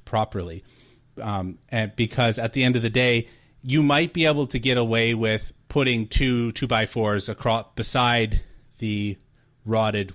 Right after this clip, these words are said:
wood. Okay, that will hold your structure up for a little bit longer, but at the end of the day,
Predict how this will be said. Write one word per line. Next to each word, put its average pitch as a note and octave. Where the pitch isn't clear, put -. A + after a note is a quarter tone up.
wood. F2
Okay, G2+
that B2
will E3
hold D#3
your C#3+
structure B2+
up A#2
for A#2+
a -
little A2
bit G#2
longer, F#2
but G#2+
at G#2+
the A#2+
end B2+
of C#3
the C3+
day, A#2+